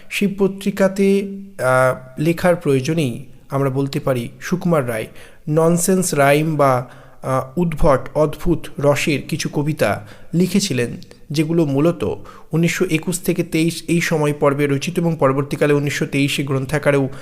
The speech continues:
আবোল তাবোল প্রকাশিত হচ্ছে। তো পরাধীন ভারতবর্ষের প্রেক্ষাপটে আবোল তাবোল লেখা হচ্ছে। আমরা দেখে নেব এই আবোল তাবোলের অন্যতম কবিতা একুশে আইনের আপাত বক্তব্য কী এবং কবি কোন গভীরতর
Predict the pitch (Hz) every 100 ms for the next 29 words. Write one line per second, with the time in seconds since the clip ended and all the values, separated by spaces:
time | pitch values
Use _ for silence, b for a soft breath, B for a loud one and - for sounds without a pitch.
0 | B B 143 143 151 147 127 127 147 151
1 | - 131 120 135 127 185 208 B B B
2 | B - 165 160 156 - - 180 196 208
3 | 165 143 143 151 151 160 147 143 156 156
4 | 151 156 151 147 - 131 131 135 127 120
5 | 123 170 165 - 190 202 B B B 135
6 | 135 135 131 143 180 175 190 165 175 135
7 | 135 165 175 165 175 175 170 B B B
8 | - 170 180 170 147 143 143 151 139 123
9 | - 160 - 175 180 156 156 160 - -
10 | - - 131 139 185 220 202 190 - 190
11 | 196 202 202 190 160 165 139 - - -
12 | - - - - - - 175 170 127 123
13 | 175 190 185 143 147 170 170 117 101